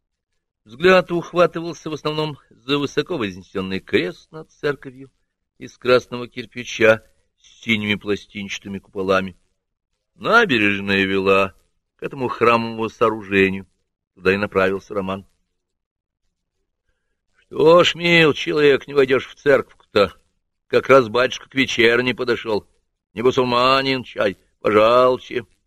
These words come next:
Низенький мужичонка с язвительным, колким, как шило, голосом, отделившись от стайки нищих у церковной калитки,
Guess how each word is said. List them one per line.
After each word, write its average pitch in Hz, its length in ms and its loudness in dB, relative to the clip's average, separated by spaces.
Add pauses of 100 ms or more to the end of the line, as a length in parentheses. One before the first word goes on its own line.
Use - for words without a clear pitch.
(500)
Низенький 104 640 -4
мужичонка 104 840 -2
с - 100 -16
язвительным, 98 960 -8 (320)
колким, 107 460 -2
как 98 200 0
шило, 104 400 -2
голосом, 104 600 -2 (240)
отделившись 104 720 -2
от 104 100 2
стайки 104 400 -4
нищих 107 540 -4
у 98 40 -16
церковной 98 480 -8
калитки, 98 460 -8